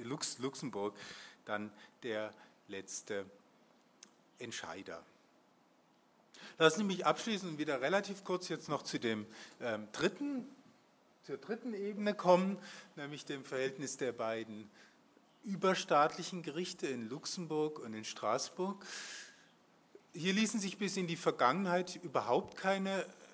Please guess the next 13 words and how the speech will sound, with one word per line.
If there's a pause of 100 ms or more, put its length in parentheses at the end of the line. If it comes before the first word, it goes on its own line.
(760)
architektonischen
Konflikte
erkennen,
einfach
deswegen, (280)
weil
ja
die
Europäische
Union
nicht
Mitglied (320)
der